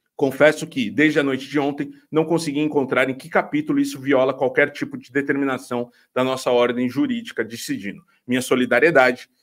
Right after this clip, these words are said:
e meu aplauso sempre, afirmou o ministro Flávio Dino aqui,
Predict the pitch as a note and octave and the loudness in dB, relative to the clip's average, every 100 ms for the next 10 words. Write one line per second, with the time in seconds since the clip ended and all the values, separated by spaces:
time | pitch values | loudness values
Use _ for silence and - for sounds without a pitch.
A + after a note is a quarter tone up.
0 | _ - G3+ C#3+ C3 C3 - C#3+ C#3 C3 | _ -6 -2 2 2 2 4 2 2 2
1 | A#2+ A2+ A2 A2+ A2+ _ _ _ _ - | 2 2 -2 -8 -14 _ _ _ _ -12
2 | - - D#3+ F3 E3 E3 C3 B2 A2+ G#2 | -10 -2 2 2 2 0 0 2 0 -2
3 | G#2 G#2+ C3+ A#2 B2 C3 A#2+ - - - | -2 -2 -2 0 2 2 2 -8 -20 -6
4 | B2 B2 A#2 A2+ A2 G#2 G2+ F#2+ F2 - | -2 0 0 -2 -4 -6 -6 -6 -10 -12
5 | G#2 C3+ C3+ C#3 C#3+ C#3+ - C3 B2 - | -6 -2 2 2 0 -4 -8 -4 -4 -4
6 | - D#3+ F#3 D#3 C#3+ G#2 C3+ F3+ E3+ C3 | 0 2 2 0 -4 -4 -4 -2 0 0
7 | A2+ G#2+ G2 - C3 C#3+ D3 | 0 -2 -4 -8 -6 -4 -4